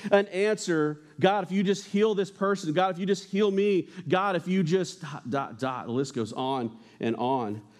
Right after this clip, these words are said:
and on. I feel like we want these tangible, practical answers. We want God to be our genie in a bottle. We want God to prove that he is trustworthy.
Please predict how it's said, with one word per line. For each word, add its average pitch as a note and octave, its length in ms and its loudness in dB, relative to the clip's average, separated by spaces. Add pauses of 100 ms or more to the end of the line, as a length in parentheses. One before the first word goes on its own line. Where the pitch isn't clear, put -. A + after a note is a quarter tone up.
and A2 160 0
on. A#2+ 460 -4 (1200)
I - 80 0
feel G#3+ 140 2
like A3 120 0
we G#3 100 -4
want G3 220 2
these F3+ 160 -6
tangible, F#3 760 0 (240)
practical F#3 600 2
answers. E3 480 0
We D3+ 120 2
want G3+ 260 2
God F3+ 440 0 (600)
to G#3 100 4
be F#3+ 140 4
our E3 140 2
genie D#3 400 2
in C#3+ 80 0
a B2+ 60 -2
bottle. G#2 460 -6 (2250)
We F#3 120 6
want A3 300 0
God F3+ 440 0 (180)
to F#3 120 4
prove A3 500 2
that C#3 140 -2
he D3 160 0
is B2+ 160 -4
trustworthy. A2 800 -2